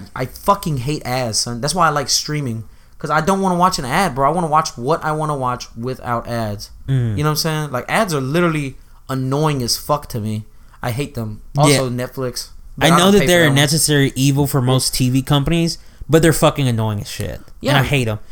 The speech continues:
Speaker 1: they're
Speaker 2: Like,
Speaker 1: annoying.
Speaker 2: literally, a lot of the podcasts I'm listening to now, in addition to the Around the N F L podcast, is all of the F S one sports shows. So I listen to Undisputed,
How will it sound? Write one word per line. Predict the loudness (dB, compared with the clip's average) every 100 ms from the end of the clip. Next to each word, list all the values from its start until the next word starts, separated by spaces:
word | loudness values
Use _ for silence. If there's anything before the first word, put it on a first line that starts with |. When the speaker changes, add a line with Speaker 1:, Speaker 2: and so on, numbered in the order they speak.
| -4
Speaker 1:
they're | 0
Speaker 2:
Like, | 2 2
Speaker 1:
annoying. | 4 4
Speaker 2:
literally, | 6 4 4 0 -4 -10 -20 -20 -20 -18 -16 -12 0
a | 4
lot | 6
of | 4
the | 4
podcasts | 2 4 4 4
I'm | 4
listening | 4 2 2
to | 2
now, | 2 4 4
in |
addition | 2 2 2 2
to | 2
the | 4
Around | 4 2
the | 2
N | 0
F | 2
L | 0
podcast, | 2 0 0 0 0 -2 -6 -12 -20 -20 -20 -20 -14 0
is | 2 4 2 -2 -6 -6 2
all | 6
of | 6
the | 6 4
F | 4 2
S | 2 2
one | 0
sports | 0 0 0 2
shows. | 2 4 4 4
So | 4
I | 6
listen | 4 2 0
to | 0 0
Undisputed, | 2 2 2 2 2 2 0